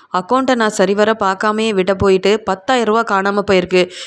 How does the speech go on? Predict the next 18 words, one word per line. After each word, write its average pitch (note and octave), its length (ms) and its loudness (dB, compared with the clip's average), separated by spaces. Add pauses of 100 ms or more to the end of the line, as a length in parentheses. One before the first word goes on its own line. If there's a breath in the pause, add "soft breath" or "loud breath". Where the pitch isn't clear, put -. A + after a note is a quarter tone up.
(120)
வீட்ல G#3+ 420 0
யாரு G3 480 0
என்ன F#3+ 240 -2
ஏதுன்னு G#3 440 0
விசாரிச்சா F#3+ 640 0
யாரும் F#3 360 0
உண்மையை G#3 340 0
ஒத்துக்க F#3 260 0
மாட்டேங்கிறாங்க. F3+ 680 0 (280 loud breath)
என்ன G#3+ 360 -2
செய்யன்னு G3 280 0 (120)
தெரியல F#3+ 400 2
அப்படின்னு F3+ 320 0
யோசிக்கும்போது F3+ 880 0 (220 loud breath)
உடனே G3+ 340 0
அங்க F#3+ 240 -2
வந்த G#3+ 200 0
சித்தப்பாவும், G3 680 -2